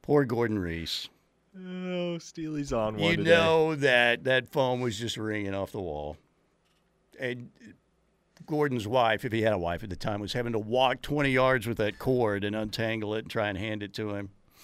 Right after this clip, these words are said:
Speaker 1: So, anyway. All right, ladies and gentlemen, this is the kind of high-quality, serious journalism you're gonna get on this Wednesday. I mean, it's Wednesday.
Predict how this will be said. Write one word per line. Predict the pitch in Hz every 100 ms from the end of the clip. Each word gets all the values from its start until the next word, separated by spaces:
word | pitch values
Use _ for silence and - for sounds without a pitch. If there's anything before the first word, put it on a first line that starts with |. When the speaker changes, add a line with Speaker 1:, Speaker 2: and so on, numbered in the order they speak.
| - - - - - - - - - - -
Speaker 1:
So, | - 80 - -
anyway. | 76 - - - - - -
All | 170
right, | 226 247 208
ladies | 180 214 214
and | 180
gentlemen, | 226 254 254
this | 247 180
is | 185
the | 185
kind | 220 233
of | 175
high-quality, | 220 262 208 208 262 247 226 202 185 156
serious | - 196 214 202 180
journalism | - 214 202 196 196 165 185
you're | 170
gonna | 180 165
get | 107 196 202 170 - -
on | 160 165 160 160
this | 151 180 -
Wednesday. | 127 170 180 139 131 120
I |
mean, | 156 160
it's | 165 -
Wednesday. | - 120 139 160 175 180 135 127 139 131 107 87 71